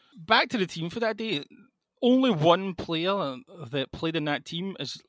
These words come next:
like, oh no, only two players is, for the team that day is likely to play on Sunday, Brown and McGregor. Uh, Jam-, interesting that, uh, James Forrest was in the team. I mean, and he was a big player that season, but he sort of blossomed into his own, like, a,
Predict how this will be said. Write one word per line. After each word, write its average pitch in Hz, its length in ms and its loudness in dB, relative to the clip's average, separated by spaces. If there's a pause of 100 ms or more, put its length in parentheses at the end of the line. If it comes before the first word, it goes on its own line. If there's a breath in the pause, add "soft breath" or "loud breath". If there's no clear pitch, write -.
(100)
like, 165 260 -4 (180)
oh 196 80 8
no, 175 120 8
only 208 200 6
two 175 240 2
players 202 320 -6
is, 185 100 -10 (180)
for - 120 -8
the 170 100 -6
team 180 220 -10
that 165 180 -2
day 160 120 -4
is 151 120 -6
likely 160 280 -6
to 156 40 -10
play 160 200 -8
on 151 180 -10
Sunday, 160 400 -6 (520)
Brown 156 240 4
and 165 140 -2
McGregor. 175 400 2 (460)
Uh, 196 100 2
Jam-, 220 160 0 (100)
interesting 269 560 2
that, 196 120 2
uh, 151 160 -2
James 143 320 -4
Forrest 156 420 -6
was 233 140 -8
in 240 140 -6
the 214 60 -8
team. 196 240 -10
I 214 60 -6
mean, 196 260 -8 (920)
and 165 100 0
he 214 140 -2
was 190 180 6
a 147 60 6
big 127 160 2
player 139 240 -6
that 190 180 -4
season, 196 400 -10 (400)
but 170 260 2 (200)
he 208 240 -8
sort - 200 2
of 151 120 4
blossomed 147 340 2
into 131 180 -4
his 120 140 -6
own, 135 340 -4
like, 120 320 -6
a, - 0 -